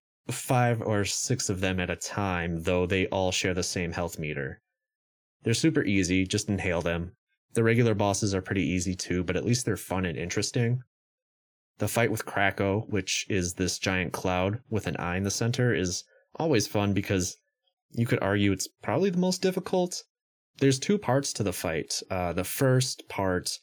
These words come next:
Kracko chases Kirby, which I thought I was going to have a bitch of a time with because Kracko, like, rubber bands around Kirby really easily.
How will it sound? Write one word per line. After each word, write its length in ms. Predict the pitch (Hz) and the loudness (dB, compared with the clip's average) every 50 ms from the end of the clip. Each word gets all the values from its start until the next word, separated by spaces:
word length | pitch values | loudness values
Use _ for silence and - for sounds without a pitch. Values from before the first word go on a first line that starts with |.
| _ _ _ _ _ _ _ _ _ _ _ _ | _ _ _ _ _ _ _ _ _ _ _ _
Kracko 440 | - - 135 117 - - 113 110 104 | 0 2 2 2 4 2 2 2 2
chases 380 | - - 123 117 113 - 101 - | 2 2 2 2 2 0 -2 -4
Kirby, 500 | - - - 120 117 113 95 90 90 85 | -6 -4 0 0 2 2 2 2 0 0
which 300 | 85 90 90 - - - _ _ _ _ - | 0 -2 -2 -2 -6 -8 _ _ _ _ -8
I 120 | - 107 | -6 -2
thought 180 | - 135 135 147 | 0 2 2 4
I 60 | 156 | 4
was 100 | 151 131 | 2 2
going 220 | 127 123 120 120 | 2 2 2 2
to 80 | 117 104 | 2 2
have 180 | - 113 113 107 | 0 0 0 0
a 80 | 95 | -2
bitch 240 | 92 - 101 95 - | 0 0 -2 0 0
of 100 | 123 101 | 0 -2
a 60 | - | -2
time 480 | 92 - - - - 95 101 104 110 113 | -4 -6 -8 -6 -4 -2 0 2 2 4
with 260 | 123 127 127 127 - | 4 4 2 2 0
because 540 | - 104 - - - 95 95 98 92 92 - _ _ _ _ _ - | -2 -4 -2 -2 -2 0 0 0 -2 -4 -8 _ _ _ _ _ -8
Kracko, 520 | - - 107 110 - - 117 104 95 87 82 80 - _ _ _ - | -4 -2 -2 0 2 2 2 2 0 -2 -6 -12 -18 _ _ _ -2
like, 200 | 107 98 90 - | 0 0 0 0
rubber 300 | 95 95 98 104 127 113 | -2 0 2 2 2 2
bands 340 | - 92 85 85 90 98 113 | 2 0 -2 0 0 0 2
around 300 | 113 120 117 117 117 113 | 2 2 4 2 2 0
Kirby 380 | - - 113 117 113 120 113 | 0 0 0 2 4 2 2
really 340 | 107 95 95 95 98 104 95 | 4 4 4 4 4 2 2
easily. 720 | - - 82 82 85 85 - 113 131 135 131 131 131 131 | 0 0 -2 -2 -2 0 2 2 4 6 6 4 4 2